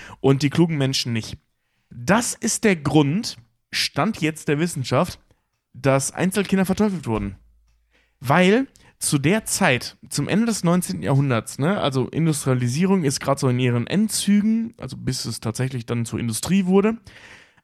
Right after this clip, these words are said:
ähm, folgende Leute haben Kinder gezeugt. Reiche und Adlige, um Erben zu haben und arme Leute, um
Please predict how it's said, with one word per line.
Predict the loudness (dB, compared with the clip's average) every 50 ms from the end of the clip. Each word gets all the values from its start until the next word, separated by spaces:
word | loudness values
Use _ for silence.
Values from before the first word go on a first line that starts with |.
| _ 0
ähm, | 2 2 2 0 -2 -6 _ _ _ _ _ _ _ _ _ _ _ _ -20 _ -14 -4
folgende | 2 4 4 4 6 4 4 6
Leute | 6 8 6 6 6 4 4
haben | 2 2 2
Kinder | 2 2 2 2
gezeugt. | 0 0 -2 -2 -4 -4 -4 -10 -20 _ _ _ _ _
Reiche | -8 -4 0 2 2 2 4 2
und | 2 2
Adlige, | 2 2 2 2 2 0 0 0 0 -2 -2 -8 _ _
um | 0 0 0 0 -8 _ _ _ _ _ _ 0
Erben | 2 4 4 4 2 0
zu | -2 0 0 0 2
haben | 2 2 2 2 0 -4 -4 -8 _ _ _ _ _ _ _ _ -20 -20 _ _ _
und | 4 4 4 2 -4 0
arme | _ 4 6 6 6 6 6
Leute, | 6 8 6 6 4 4 2 2 2 2 2 -2 _ _ _ _ _ _ _
um | _ 2 4 4 0 -4